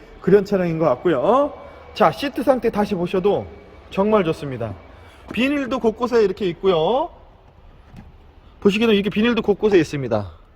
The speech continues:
자, 뒤쪽에 후방 블랙박스도 있습니다. 자, 정말 깨끗한 차량이고, 내부로 들어가 보겠습니다. 내부로 들어가 보게 되면, 자, 이렇게 예쁘지만 천장 또 청결해야죠.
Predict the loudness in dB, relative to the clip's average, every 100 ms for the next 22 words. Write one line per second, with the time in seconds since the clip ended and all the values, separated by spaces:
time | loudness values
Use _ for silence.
0 | -4 0 0 -2 -4 0 6 6 4 -8
1 | -20 -10 -2 -2 0 -2 0 -2 -4 -6
2 | -6 -6 -12 -10 -12 -16 -20 -20 -20 -20
3 | -20 -18 -8 -6 -2 0 2 2 0 -4
4 | -2 -2 0 0 0 2 2 0 -6 -20
5 | -20 -20 -20 -20 _ -20 -2 6 6 6
6 | 0 -2 0 4 4 4 0 0 0 2
7 | 2 4 2 2 0 2 4 4 4 2
8 | 4 6 4 2 -4 -16 -20 -20 -20 -18
9 | -16 -16 -20 -20 -20 -20 -20 -20 -20 -6
10 | -4 -4 -8 -10 -6 -6 -6 -8 -2 0
11 | 0 -4 -6 -4 0 0 0 -6 -16 -12
12 | -10 -8 -6 -4 0 0 0 -4